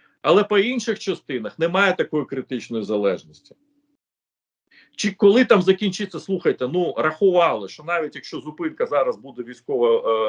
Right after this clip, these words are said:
допомоги, то зброї достатньо до кінця року. Да? У нас тут через місяць буде зовсім інша ситуація. Буде зрозуміло, як Росія валиться просто, так?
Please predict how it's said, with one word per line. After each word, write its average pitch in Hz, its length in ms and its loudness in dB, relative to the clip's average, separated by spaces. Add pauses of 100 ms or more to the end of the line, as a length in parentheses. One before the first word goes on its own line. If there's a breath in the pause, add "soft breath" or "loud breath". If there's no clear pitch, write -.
допомоги, 147 560 0
то 135 360 -2
зброї 180 360 4
достатньо 160 500 -4
до 120 120 -18
кінця 127 380 -6
року. 95 340 -12 (200)
Да? 131 220 -6 (600 soft breath)
У 139 100 -6
нас 208 220 4
тут - 180 -4
через 202 280 0
місяць 156 380 2
буде 120 260 -2
зовсім 139 400 -4
інша 127 240 -8
ситуація. 110 600 -2
Буде 147 200 0
зрозуміло, 160 560 2
як 139 220 -2
Росія 135 360 -4
валиться 107 520 -4
просто, - 460 -10
так? 127 320 -2